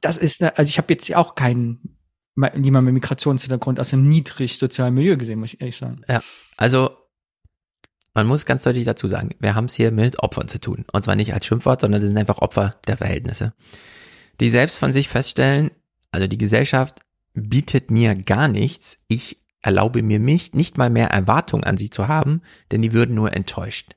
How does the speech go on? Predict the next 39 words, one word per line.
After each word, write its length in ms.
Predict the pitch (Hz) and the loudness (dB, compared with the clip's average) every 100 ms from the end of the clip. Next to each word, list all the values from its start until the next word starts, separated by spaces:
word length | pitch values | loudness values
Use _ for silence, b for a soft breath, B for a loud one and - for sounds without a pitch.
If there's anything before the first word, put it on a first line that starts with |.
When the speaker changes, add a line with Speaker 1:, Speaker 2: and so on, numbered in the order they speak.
| b b b b b | b b b b b
Speaker 2:
Und 120 | - 123 | -4 0
dann 100 | - | 0
kommt 160 | 180 | 0
Christian 300 | 160 - 120 | 0 0 0
Lindner 300 | 123 202 147 | 0 0 0
um 80 | 120 | 0
die 120 | 120 | 0
Ecke 200 | - - | -2 0
und 120 | 117 | 0
sagt, 340 | 107 107 107 - | 0 0 -2 -6
also 160 | 90 90 | -6 -4
mit 80 | 90 | -4
dem 80 | 95 | -2
Smartphone 520 | 139 170 - 165 - | 0 0 2 2 2
und 160 | 139 | 0
einem 140 | 131 123 | -2 -2
Bitcoin-Wallet 1120 | - 175 - 117 110 107 107 107 131 160 - | -4 -4 0 0 0 -2 0 2 2 0 -2
bist 180 | - - | -2 0
du, 260 | 110 110 - | -2 -2 -6
kannst 200 | - 113 | -4 -2
du 20 | |
der 100 | 104 | -2
King 300 | - 120 104 | 0 0 0
werden. 320 | 87 - 113 | -4 -6 -10
Und 640 | - _ _ _ - _ - | -12 _ _ _ -20 _ -2
dann 100 | 104 | 0
springen 220 | - 131 | 2 2
die 60 | 131 | 2
natürlich 260 | 127 135 | 0 -2
drauf 180 | - 135 | 0 0
an 200 | 147 107 - | -2 -4 -6
und 140 | 98 | -2
entsprechend 420 | 101 - 113 120 - | -2 0 0 0 0
fünfundzwanzig 500 | 120 120 107 113 - | -2 0 0 -2 -2
Prozent 540 | 113 - 101 110 - - | -2 0 0 -2 -6 -8
Erstwähler 540 | - - 87 90 107 - | -6 -4 -4 -4 -4 -4
eingeheimst. 540 | 98 90 95 95 - B B B B B B B - | -2 0 -2 -4 -8 B B B B B B B -2
Dass 200 | 110 101 | -2 0
da 320 | 95 95 | 0 0